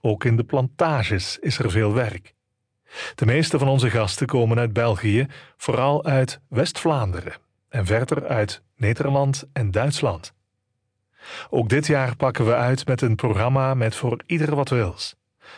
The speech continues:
Van sportieve beleving en creatieve inspiratie tot rustige momenten in de natuur.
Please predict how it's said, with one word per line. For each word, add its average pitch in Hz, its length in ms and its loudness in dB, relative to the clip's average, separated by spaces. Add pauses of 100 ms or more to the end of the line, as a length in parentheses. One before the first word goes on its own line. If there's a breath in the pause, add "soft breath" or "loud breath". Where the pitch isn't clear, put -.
(120)
Van 107 260 0
sportieve 110 720 -2
beleving 104 840 0
en 104 240 -2
creatieve 113 640 -2
inspiratie 123 880 -2 (360 loud breath)
tot 156 260 0 (220 loud breath)
rustige 143 580 0
momenten 117 580 2
in 113 180 2
de 104 100 2
natuur. 120 640 -2